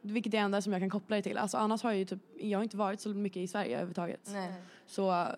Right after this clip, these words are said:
Speaker 1: men det är, det är nice. Alltså, vi har ju massa roliga saker inplanerade.
Speaker 2: Ja.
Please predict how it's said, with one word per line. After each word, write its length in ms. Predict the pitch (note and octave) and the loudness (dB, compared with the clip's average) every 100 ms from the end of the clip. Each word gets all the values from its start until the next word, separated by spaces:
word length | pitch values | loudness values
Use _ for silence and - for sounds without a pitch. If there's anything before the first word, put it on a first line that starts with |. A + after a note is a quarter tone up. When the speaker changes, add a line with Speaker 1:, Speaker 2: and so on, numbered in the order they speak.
| - - | -8 0
Speaker 1:
men 140 | A#3 | 4
det 60 | C4+ | 6
är, 240 | C4 A#3+ | 6 4
det 60 | C4 | 4
är 260 | A#3 F4+ | 4 4
nice. 160 | D4 F#3 | 2 0
Alltså, 140 | A#3 | 2
vi 60 | A#3 | 4
har 40 | |
ju 60 | A#3+ | 4
massa 260 | B3+ - C#4 | 4 2 2
roliga 220 | C4+ A3 | 4 4
saker 220 | G#3+ - | 2 2
inplanerade. 680 | A3 G3 F#3+ F#3 F#3 F#3+ A3 | 2 4 6 6 6 6 4
Speaker 2:
Ja. 140 | - | -2